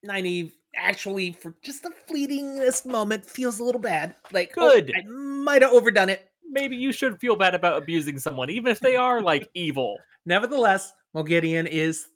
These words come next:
Speaker 1: thoroughly ready to cooperate now. And that's good, because they hear and feel an explosion, and vast amounts of the power are being wielded nearby. It's time to chase after those men again.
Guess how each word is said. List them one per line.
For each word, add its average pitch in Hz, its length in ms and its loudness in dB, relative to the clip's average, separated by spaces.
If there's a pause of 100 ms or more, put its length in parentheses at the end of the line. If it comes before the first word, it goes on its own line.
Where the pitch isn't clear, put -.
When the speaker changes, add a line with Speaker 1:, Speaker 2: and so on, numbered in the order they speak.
(120)
Speaker 1:
thoroughly 214 460 2
ready 143 280 -2
to 139 80 -10
cooperate 123 640 -8
now. 180 440 -4 (520)
And 262 160 0
that's 311 160 -4
good, 302 280 2
because 190 240 -2
they 214 100 2
hear 214 480 -4
and 277 280 -2
feel 208 360 -2
an 175 80 -4
explosion, 165 1000 -4
and 160 180 -4
vast 175 380 -2
amounts 185 320 -2
of 165 100 -10
the 165 60 -10
power 180 380 0
are 165 60 0
being 151 260 -6
wielded 165 420 -2
nearby. 151 580 -4 (100)
It's 269 220 -10
time 294 240 -4
to 233 60 -8
chase 262 280 -4
after 240 240 0
those 226 200 -2
men 220 160 -2
again. 170 280 -4